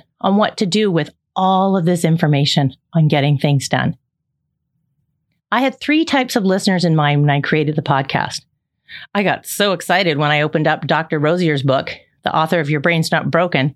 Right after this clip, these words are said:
and she describes and names those three same types as the readers she envisioned. I'm really starting to think, or is it hope,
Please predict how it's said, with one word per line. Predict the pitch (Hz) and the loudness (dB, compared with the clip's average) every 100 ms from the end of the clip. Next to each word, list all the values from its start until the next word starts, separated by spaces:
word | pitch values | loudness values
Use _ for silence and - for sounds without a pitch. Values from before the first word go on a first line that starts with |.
| - | -2
and | 190 | 0
she | - 320 | 0 0
describes | 262 - 190 160 160 | -2 -2 -2 0 0
and | 160 | 0
names | 147 135 170 - _ _ _ | 2 2 0 -2 _ _ _
those | 233 220 - | -2 -2 -2
three | 254 294 | -2 0
same | 277 240 202 | 0 0 0
types | - 262 202 - | 0 -2 -2 -4
as | 208 220 | -4 -2
the | 214 | 0
readers | 262 269 277 | 0 0 0
she | - 320 | 0 0
envisioned. | 311 208 170 147 131 - _ _ _ _ _ - | 2 2 0 0 -2 -6 _ _ _ _ _ -2
I'm | 180 170 | 2 2
really | 175 208 202 | 2 2 -2
starting | - 175 170 175 | 0 0 2 0
to | 151 | 0
think, | - 185 233 - _ _ _ | 0 -2 -2 -8 _ _ _
or | 190 | -4
is | 151 | -2
it | 147 | -2
hope, | - 139 247 | -2 -2 -2